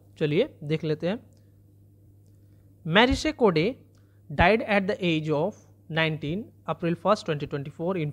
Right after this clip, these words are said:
France। She was well known as, तो वो एक नॉवेलिस्ट, ठीक है, नॉवेलिस्ट है।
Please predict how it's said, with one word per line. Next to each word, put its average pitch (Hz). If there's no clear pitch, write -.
France। 147
She 269
was 214
well 156
known 147
as, 131
तो 147
वो 147
एक 160
नॉवेलिस्ट, 135
ठीक 185
है, 202
नॉवेलिस्ट 135
है। 127